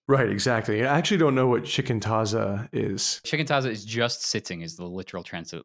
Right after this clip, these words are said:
Speaker 2: translation. So in Soto Zen, it's the kind of main practice of Soto Zen. And it's literally, there is a description of the posture that you're taking and, and the amount of time that you're doing it for. And that's the instruction. It's not strictly true that there's more stuff, but, like, essentially it's just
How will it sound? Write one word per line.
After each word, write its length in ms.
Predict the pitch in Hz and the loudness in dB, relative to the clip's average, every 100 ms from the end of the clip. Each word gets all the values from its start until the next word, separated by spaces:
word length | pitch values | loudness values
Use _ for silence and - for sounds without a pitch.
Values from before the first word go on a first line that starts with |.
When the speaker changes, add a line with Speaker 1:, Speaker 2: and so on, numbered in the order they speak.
| _ | _
Speaker 2:
translation. 520 | - 92 82 82 - 82 | -14 -12 -10 -10 -10 -8
So 180 | - | -6
in 180 | 90 85 | -6 -6
Soto 580 | 82 - 131 131 131 110 | -6 0 2 2 0 -2
Zen, 520 | 95 101 95 92 85 80 - | 0 0 0 0 -4 -10 -14
it's 160 | 98 | -12
the 80 | - | -12
kind 140 | - 98 | -10 -6
of 40 | |
main 220 | 104 117 | 0 0
practice 360 | 110 104 - - | 0 -2 -4 -12
of 60 | 90 | -6
Soto 340 | 98 92 85 | -6 -6 -8
Zen. 320 | 80 87 80 82 _ - - | -8 -8 -8 -12 _ -20 -4
And 200 | 104 95 | -2 -2
it's 200 | 87 - | -6 -8
literally, 720 | 110 120 - 113 107 98 92 _ | 0 0 0 -2 0 -2 -4 _
there 200 | 110 98 | -4 -2
is 100 | 92 | -4
a 60 | 95 | -8
description 500 | 95 - 143 - 143 | -8 0 0 2 0
of 120 | 123 | 0
the 100 | 117 | -2
posture 440 | - 131 131 104 92 | 2 0 0 -6 -4
that 100 | 92 | -6
you're 160 | 90 | -6
taking 500 | - 90 85 85 90 _ _ _ _ _ - | -8 -10 -8 -10 -10 _ _ _ _ _ -4
and, 500 | 107 101 95 92 90 - - | 0 2 0 -2 -8 -14 -8
and 120 | 104 98 | -6 -4
the 80 | 95 | 0
amount 260 | 107 123 | 2 2
of 80 | 127 | 0
time 260 | - 131 120 | 2 2 2
that 60 | |
you're 120 | 107 101 | -2 -2
doing 240 | 104 95 | -2 -4
it 100 | 90 | -6
for. 400 | - 90 87 - - | -6 -6 -6 -8 -12
And 220 | 95 90 _ | -12 -12 _
that's 320 | 107 127 131 | -4 -4 -4
the 140 | 135 131 | -2 0
instruction. 520 | 127 - 120 - - | 0 0 -2 -2 -4
It's 180 | 165 160 | -4 2
not 300 | 190 190 - | 2 2 -2
strictly 420 | - - 151 165 147 | -6 0 2 2 2
true 180 | 170 | 2
that 180 | 156 156 | 2 0
there's 220 | 147 143 | 0 2
more 240 | 143 147 143 | 2 4 4
stuff, 280 | 151 151 151 | 4 2 2
but, 180 | 135 123 | 0 2
like, 180 | 123 | 0
essentially 480 | 123 185 180 - 127 | 2 4 4 2 0
it's 120 | 110 | 0
just 200 | - 120 | -2 -4